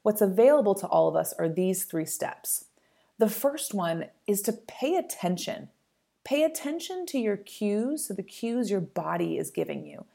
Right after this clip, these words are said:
The more you do, the more you pay attention, the more you'll be able to know where your limits are.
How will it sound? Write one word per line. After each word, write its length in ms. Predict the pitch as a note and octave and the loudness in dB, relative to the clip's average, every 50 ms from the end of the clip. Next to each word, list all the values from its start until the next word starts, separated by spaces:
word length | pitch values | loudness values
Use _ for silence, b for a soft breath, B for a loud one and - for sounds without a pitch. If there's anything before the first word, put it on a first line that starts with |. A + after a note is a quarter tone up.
| b b b b b b | b b b b b b
The 80 | - G#3+ | 4 6
more 340 | G3+ G3+ G3+ G#3+ B3 C#4 C#4+ | 6 6 6 6 4 4 2
you 180 | C4 A#3 A3+ | 2 2 0
do, 320 | G3 E3 F#3+ F#3+ E3+ E3 - | 0 2 2 2 2 2 0
the 120 | - E3+ | -4 -2
more 240 | E3+ E3+ F#3 G#3 A#3+ | -2 0 0 0 0
you 120 | A#3 A#3 | -2 -4
pay 180 | A3+ - F#3+ F#3+ | -6 -4 -4 -4
attention, 580 | F3 - - E3 E3+ E3+ - A#3 B3 C4+ C4+ b b b b b b b b _ | -4 -4 -4 -6 -6 -4 -2 -2 -2 -2 -4 b b b b b b b b _
the 80 | A3 | 6
more 420 | G#3+ G#3+ G#3 A3 A3+ B3 C4 C4 C4+ | 8 8 8 8 6 6 4 2 2
you'll 160 | B3+ A#3 A3+ | 2 2 4
be 100 | F#3+ G#3 | 6 6
able 180 | G3 F#3+ F#3+ F3+ | 6 4 2 0
to 160 | - - F3 | 0 -2 -2
know 400 | F3 E3+ E3 D#3+ E3 E3 F3+ G#3 | 0 0 2 2 4 4 6 6
where 200 | G#3+ G3 F3+ E3+ | 4 4 2 2
your 180 | D#3+ D#3 D#3 | 2 0 -2
limits 440 | D#3 D#3+ E3 D#3+ D#3 - - - - | -2 -2 -2 -4 -4 -6 -8 -8 -8
are. 260 | - - - - - | -8 -8 -10 -12 -12